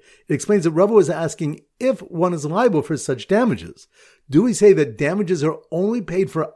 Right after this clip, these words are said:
unintentional killing by an ox because the owner pays kofar for its intentional killing,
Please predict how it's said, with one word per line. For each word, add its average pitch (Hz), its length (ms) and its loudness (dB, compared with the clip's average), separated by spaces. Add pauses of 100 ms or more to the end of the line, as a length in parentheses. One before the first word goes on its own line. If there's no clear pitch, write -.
unintentional 185 760 -2
killing 165 280 -6
by 143 140 0
an 123 180 -6
ox 120 460 -2 (300)
because 156 240 0
the 151 100 6
owner 180 200 -2
pays 143 260 -4
kofar 143 320 -2
for 139 160 2
its - 140 -6
intentional 165 600 -4
killing, 90 400 -14